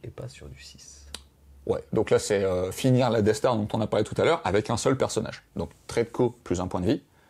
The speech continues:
Speaker 2: artefact plus un pour blesser. Et ça, bah, doubler les blessures mortelles qu'une unité va mettre, parce que donc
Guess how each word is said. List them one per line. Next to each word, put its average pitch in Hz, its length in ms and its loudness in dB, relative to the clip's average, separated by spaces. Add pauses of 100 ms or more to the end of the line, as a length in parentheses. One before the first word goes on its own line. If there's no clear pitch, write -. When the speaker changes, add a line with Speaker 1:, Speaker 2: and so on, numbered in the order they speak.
(200)
Speaker 2:
artefact 120 640 0
plus 98 200 -2
un 101 60 2
pour 98 160 2
blesser. 107 420 2 (760)
Et 87 60 0
ça, - 320 2
bah, 90 140 0
doubler 131 500 4
les 127 80 4
blessures 107 240 2
mortelles 117 340 2
qu'une 92 160 -4
unité 92 220 -2
va 87 120 0
mettre, 123 200 0
parce - 140 -8
que - 100 -4
donc 90 160 -4